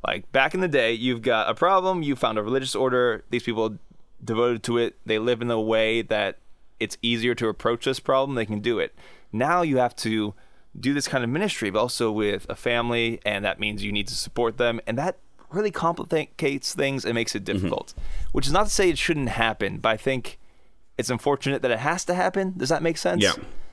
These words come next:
Speaker 1: Um,
Speaker 2: I get, I, I know what you
Speaker 1: and it's
Speaker 2: mean.
Speaker 1: just, yeah, 'cause I know, I know I have a lot of friends who are in ministry. I know a lot of people in ministry, and I always, um, really feel for them because it's, it's a particularly difficult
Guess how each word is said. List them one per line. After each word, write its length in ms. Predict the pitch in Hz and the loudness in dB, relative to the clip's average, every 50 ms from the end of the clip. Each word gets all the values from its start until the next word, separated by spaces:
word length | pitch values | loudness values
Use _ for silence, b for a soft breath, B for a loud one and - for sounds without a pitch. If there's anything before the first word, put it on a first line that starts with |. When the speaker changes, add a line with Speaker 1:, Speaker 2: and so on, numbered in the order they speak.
| B B - | B B -2
Speaker 1:
Um, 400 | 107 107 107 104 101 - 104 104 - | 0 2 2 2 0 -2 -4 -2 0
Speaker 2:
I 100 | 82 87 | 2 2
get, 140 | 90 - | 2 4
I, 60 | - 85 | 2 0
I 20 | |
know 60 | 82 | 0
what 80 | - - | 0 0
you 60 | 80 | 2
Speaker 1:
and 80 | 87 85 80 - 135 143 | 2 2 2 2 2 2
it's 120 | 139 135 | 2 2
Speaker 2:
mean. 40 | 135 | 2
Speaker 1:
just, 260 | 151 143 - - - - - - - - - - - - - - - - - - | 2 2 0 -4 -8 -10 -12 -12 -12 -12 -12 -14 -16 -20 -20 -20 -20 -20 -10 -2
yeah, 200 | 143 156 131 - - | 0 2 2 2 2
'cause 120 | - 151 | 2 2
I 60 | - | 2
know, 160 | 214 247 247 - | 4 4 4 6
I 120 | - 151 | 4 2
know 300 | 147 147 143 147 151 147 | 2 2 2 4 4 4
I 80 | - 123 | 4 2
have 100 | 120 110 | 2 2
a 20 | |
lot 160 | 110 104 98 | 2 2 0
of 60 | 98 - | 0 -2
friends 300 | - 120 135 147 147 139 | 0 0 0 2 2 2
who 60 | 160 | 2
are 100 | 151 147 | 2 2
in 100 | 147 147 | 2 2
ministry. 640 | 147 147 147 147 147 - - 147 143 143 139 131 104 | 0 0 0 0 -2 0 0 2 2 4 4 4 2
I 120 | 104 104 | 2 2
know 160 | 101 113 131 135 | 2 2 2 2
a 20 | |
lot 140 | 131 147 143 | 2 0 0
of 60 | 127 | 0
people 140 | 135 139 135 | 0 0 0
in 60 | 135 | 0
ministry, 560 | 135 135 135 131 - - 139 135 131 131 127 B B B B - | 0 0 -2 -2 -2 0 0 0 0 0 -2 B B B B -2
and 120 | - 120 | 0 2
I 60 | 131 135 | 2 2
always, 380 | 147 170 175 160 131 117 127 - - | 4 2 2 0 0 -2 -4 -2 0
um, 440 | 113 113 107 104 101 104 101 101 - - - - - - - - - - - | 0 0 0 0 -2 -4 -8 -10 -10 -12 -14 -14 -14 -14 -16 -16 -18 -12 -2
really 160 | - 185 196 175 | 2 2 2 4
feel 200 | - 170 165 151 | 2 2 0 0
for 100 | 117 113 | 0 0
them 140 | 107 104 104 | 0 0 0
because 160 | - - 127 127 120 - | 0 0 -2 0 -2 -4
it's, 0 | |
it's 360 | - 117 127 120 - - - - - | -4 -4 -4 -2 -4 -6 -8 -6 -4
a 100 | - 120 | -2 -2
particularly 460 | - - - - - 151 156 156 139 117 | -2 -2 -2 -2 0 0 0 0 0 0
difficult 600 | 104 - 120 - - 110 - 113 104 - - | 0 -2 -2 -2 -2 -2 0 0 0 -2 -4